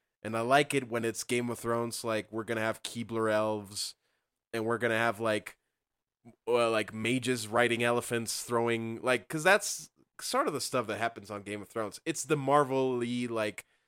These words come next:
dumb little pieces of banter that don't really work, and, like, the teases for sequels, and, like, uh, w-,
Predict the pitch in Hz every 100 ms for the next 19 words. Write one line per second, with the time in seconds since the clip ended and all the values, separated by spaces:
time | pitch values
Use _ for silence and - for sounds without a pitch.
0 | _ _ _ _ _ _ 113 110 135 135
1 | 135 123 123 127 120 - 139 127 120 113
2 | 95 113 120 120 123 117 113 110 110 117
3 | 117 117 113 107 113 113 - - 107 104
4 | 104 107 - 101 - 127 120 117 - 113
5 | - 123 - 117 113 110 110 107 101 101
6 | - _ _ _ _ 98 - 95